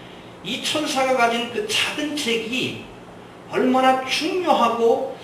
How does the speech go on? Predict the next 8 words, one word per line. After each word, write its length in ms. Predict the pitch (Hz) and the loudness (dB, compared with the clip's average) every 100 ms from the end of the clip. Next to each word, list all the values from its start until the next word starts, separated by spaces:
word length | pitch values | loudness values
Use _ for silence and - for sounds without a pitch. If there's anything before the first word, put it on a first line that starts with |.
| - | -10
심각한 1000 | - - 392 415 381 311 302 - 277 277 | -2 0 0 0 2 2 0 -2 0 0
메시지를 640 | 202 196 226 226 226 214 208 | 2 2 2 0 0 0 0
담고 340 | 175 165 170 | -4 -6 -4
있는지, 460 | 147 131 120 - 120 | -4 -2 -4 -6 -8
그것을 400 | 135 269 269 262 | -6 -4 -4 -4
강조하기 720 | - - 233 240 226 214 208 196 | -4 -6 -4 -2 0 0 -2 -4
위한 160 | 180 | -4
표현이라고 1000 | - - 254 202 143 120 - 127 123 - | -4 -4 -6 -6 -6 -8 -8 -8 -8 -10